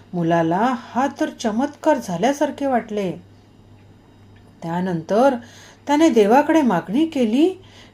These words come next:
की, "हे देवा, मला या बेटावरून बाहेर पडण्यासाठी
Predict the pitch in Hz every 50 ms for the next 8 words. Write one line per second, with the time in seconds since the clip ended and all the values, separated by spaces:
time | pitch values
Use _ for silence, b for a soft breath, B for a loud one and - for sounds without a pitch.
0 | B - 330 349 320 - 247 269 320 349 330 277 247 220 233 262 302 339 349 311
1 | 262 B B B B B B B 240 269 294 320 339 330 320 311 311 294 240 240
2 | 220 220 - 285 294 294 294 311 320 302 277 233 226 220 185 175 240 277 294 -
3 | 262 247 233 226 247 262 240 240 233 208 - 269 302 320 311 285 285